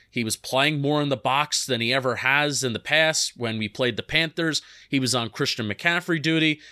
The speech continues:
And then even when he came back from his injury, and you see in the playoffs how,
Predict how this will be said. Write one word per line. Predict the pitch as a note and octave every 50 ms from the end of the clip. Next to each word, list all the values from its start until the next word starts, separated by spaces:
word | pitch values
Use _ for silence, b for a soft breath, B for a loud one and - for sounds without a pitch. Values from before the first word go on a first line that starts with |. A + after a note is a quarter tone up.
| B B B
And | B2 B2
then | C3+ D3
even | E3 D#3+ D3+ D#3+ D3+
when | D#3 D3+
he | C#3+
came | - - D#3 D3 C3 A2+
back | C3+ C#3 C#3+ D3+ - -
from | - D3 C3+
his | B2+ A#2 C3
injury, | C3+ E3 C#3 C#3+ C3+ B2+
and | A#2 A#2
you | A2+ A2
see | - - C#3 C3+
in | C3 A#2+
the | A2
playoffs | - - C#3 D3+ D3+ C3+ A#2 A2+ - -
how, | - A#2 A#2 A2+ A2+ G#2+